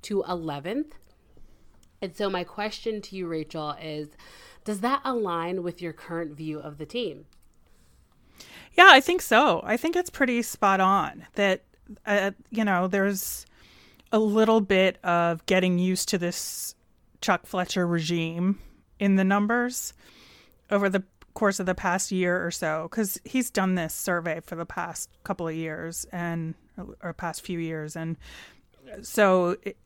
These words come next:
Speaker 2: I think that that is a huge factor there. And I also think that, you know, for the most part, Chuck has made pretty decent moves. There hasn't been anything where you're just like, "What the hell was he thinking there?"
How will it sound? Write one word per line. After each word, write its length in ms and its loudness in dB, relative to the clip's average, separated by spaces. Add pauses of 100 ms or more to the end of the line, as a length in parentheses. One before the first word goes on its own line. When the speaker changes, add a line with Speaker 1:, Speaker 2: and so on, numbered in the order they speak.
(440)
Speaker 2:
I 120 2
think 260 2
that 200 0
that 240 2
is 140 2
a 60 2
huge 420 0
factor 640 0 (320)
there. 500 4 (400)
And 140 6
I 140 6
also 480 6
think 420 0
that, 800 2 (200)
you 120 2
know, 100 6
for 120 0
the 80 4
most 420 8
part, 400 6 (800)
Chuck 280 8
has 260 4
made 600 2
pretty 280 4
decent 440 2
moves. 440 0
There 100 2
hasn't 220 4
been 140 4
anything 580 0
where 80 0
you're 160 0
just 260 -4
like, 240 -2
"What 500 0
the 140 0
hell 260 0
was 220 -4
he 220 -6
thinking 460 -10
there?" 300 -6